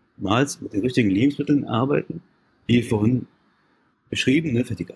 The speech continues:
Fisch, Wurzelgemüsesorten, viele, viele Salate. Und, ähm,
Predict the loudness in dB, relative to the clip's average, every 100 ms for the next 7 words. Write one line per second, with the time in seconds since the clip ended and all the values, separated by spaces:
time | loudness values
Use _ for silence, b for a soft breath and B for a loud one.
0 | -2 0 0 -2 -6 -4 -4 -4 -2 -2
1 | 0 -2 0 0 0 -4 _ -18 -16 -12
2 | -6 -4 0 2 2 2 -2 -4 b b
3 | _ _ -6 0 2 0 -2 0 2 2
4 | -2 -10